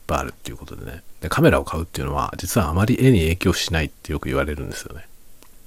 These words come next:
カメラよりもレンズ。で、レンズよりも照明。照明機器。ライティングですね。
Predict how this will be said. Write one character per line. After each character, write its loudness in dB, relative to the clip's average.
カ 0
メ 10
ラ 10
よ 8
り 6
も 6
レ 6
ン 4
ズ。 -6
で、 0
レ 6
ン 10
ズ 2
よ 4
り -2
も 2
照 4
明。 4
照 4
明 4
機 -8
器。 -8
ラ 6
イ 4
テ 2
ィ 4
ン 4
グ 0
で -4
す -6
ね。 -8